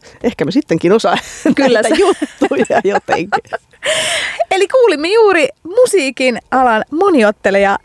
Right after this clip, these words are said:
Speaker 2: Heta Hyttistä täällä Maanantai-kappaleessa. Ja jos et kuule ko-, ul-, kuullut koko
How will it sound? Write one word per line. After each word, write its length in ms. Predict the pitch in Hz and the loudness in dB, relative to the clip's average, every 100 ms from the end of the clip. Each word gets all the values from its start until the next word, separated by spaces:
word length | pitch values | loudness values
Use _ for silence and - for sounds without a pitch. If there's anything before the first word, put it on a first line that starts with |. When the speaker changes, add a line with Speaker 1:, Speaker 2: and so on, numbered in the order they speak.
| - | -2
Speaker 2:
Heta 260 | 440 - 220 | 0 2 0
Hyttistä 540 | 226 196 - - - - - | 0 -4 -4 -4 -4 -6 -4
täällä 280 | 202 190 330 - 233 _ | -2 0 -2 -6 -20 _
Maanantai-kappaleessa. 1000 | 233 220 196 202 170 190 - 202 - - 466 | -2 0 0 0 0 0 -2 0 0 0 2
Ja 180 | 494 | 4
jos 140 | 523 370 | 2 -2
et 80 | - | -2
kuule 240 | 302 226 - - | 2 2 -2 -4
ko-, 120 | 339 - | -4 0
ul-, 180 | 302 294 | 0 0
kuullut 340 | - 339 226 - | 2 2 2 0
koko 300 | 440 330 | -2 -2